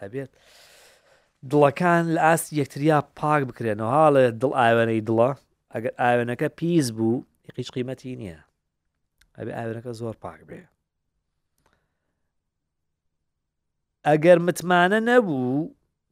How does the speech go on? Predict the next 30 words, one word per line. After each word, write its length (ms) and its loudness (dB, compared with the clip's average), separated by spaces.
خەڵک 280 -4
خێرا 320 2
پارەکەیان 500 2
ڕاکێشایەوە، 840 0
ئامانجێکی 600 -2
تری 320 0
ئەژماری 540 0
من 120 0
لە 120 4
دەستە 260 2
چێ. 160 -16
ئەویش 280 -4
ئەوەیە 340 0
کە 160 -4
تۆ 100 -4
هەدەفەکە 600 -4
ئەوەیە، 520 2
ئێمە 280 -6
مانگانە 540 -6
نۆسەد 360 -10
و 40 -8
سیانزە، 520 -10
نۆسەد 360 -14
و 80 -18
بیست، 360 -14
نۆسەد 380 -8
و 60 -14
بڵێ 240 -2
چل 260 -8
ملیار 640 -10